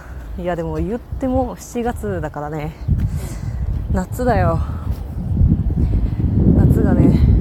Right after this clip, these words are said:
ついに始まってしまう。前回が四月か、四月末ぐらい。で、まあ、五月、六月過ぎ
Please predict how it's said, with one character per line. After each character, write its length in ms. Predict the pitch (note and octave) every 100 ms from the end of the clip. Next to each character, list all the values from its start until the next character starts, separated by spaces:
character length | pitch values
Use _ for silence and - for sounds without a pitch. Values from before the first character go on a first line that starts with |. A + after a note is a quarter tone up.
| -
つ 80 | -
い 40 |
に 260 | - - - - - - - - - - - - - - - - - -
始 200 | - -
ま 100 | G3+
っ 160 | G3 -
て 60 | -
し 120 | G3
ま 200 | - -
う。 60 | - - - - - - - - - - - - - - - - - - - - - - - - - - -
前 220 | - C4 A#3+
回 240 | E3+ D3+
が 160 | D#3 F3 - - - -
四 300 | - - A3
月 200 | F3+ E3+
か、 140 | - D3
四 160 | -
月 220 | G#3 F#3+ D#3+ D3+
末 100 | E3+
ぐ 60 | E3
ら 100 | D3
い。 160 | D3+ - - - - - - - - - - - - -
で、 40 |
ま 100 | F3
あ、 40 | D#3+
五 140 | E3+
月、 280 | F#3 E3+ D3+
六 240 | D3 -
月 380 | E3+ F3 - -
過 80 | E3+
ぎ 220 | C#3+ F#2+